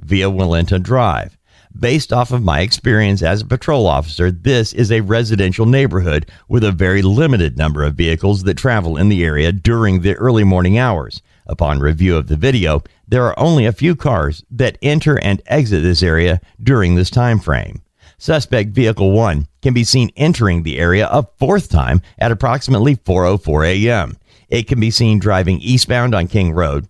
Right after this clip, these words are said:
stopping and turning around in front of five hundred Queen Road number fifty-two, and then driving back westbound on King Road. When suspect vehicle one is in front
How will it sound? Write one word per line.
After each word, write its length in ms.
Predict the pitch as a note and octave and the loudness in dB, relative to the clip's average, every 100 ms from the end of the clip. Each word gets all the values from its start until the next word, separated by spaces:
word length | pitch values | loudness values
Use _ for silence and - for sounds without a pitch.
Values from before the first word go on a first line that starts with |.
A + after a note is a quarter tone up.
| _ | _
stopping 600 | - - C#3+ D3 D3 C#3+ | -6 -2 -2 -2 -2 0
and 160 | G2+ F#2+ | 0 2
turning 280 | - C#3+ C3+ | 2 2 2
around 360 | G2 D#2 D#2 | 0 0 0
in 160 | E2+ G#2+ | 0 0
front 260 | - C#3 A2+ | 0 0 0
of 100 | E2+ | -2
five 280 | A#2 G2+ | -2 -2
hundred 420 | - C#3 A2+ E2+ - _ | 0 0 0 -2 -6 _
Queen 380 | _ A3 E3 C3+ | _ 0 2 2
Road 280 | F#2+ E2+ F2 | 2 0 0
number 240 | F#2+ D#2+ | -2 -2
fifty-two, 760 | - F#2+ - C#2 - D#2+ B1+ - _ - | -2 -2 -2 -4 -2 -2 -4 -8 _ -4
and 180 | A2 C#3 | 0 2
then 140 | D#3+ | 4
driving 400 | B2+ G2+ A2 B2+ | 4 2 2 0
back 380 | F2+ F2 E2+ - | 0 -2 -2 -4
westbound 580 | A#2 C#3 - E2+ D#2 - | -4 -4 -4 -4 -4 -2
on 220 | A2+ A2 | -2 -2
King 260 | G2+ F2 D#2+ | 0 0 0
Road. 400 | B2 A2 C2 - _ _ _ | 0 -2 -4 -14 _ _ _
When 180 | - D3 | -2 -2
suspect 500 | - - - C3 A2 | 0 -2 -2 -2 -2
vehicle 380 | G2+ A#2 A2+ G#2+ | 0 0 0 0
one 300 | A2+ A2+ F2+ | 2 0 0
is 220 | - G#2 | -2 0
in 180 | A2 G2 - _ | 0 0 -4 _
front 340 | D3+ D3+ - | -2 -2 -2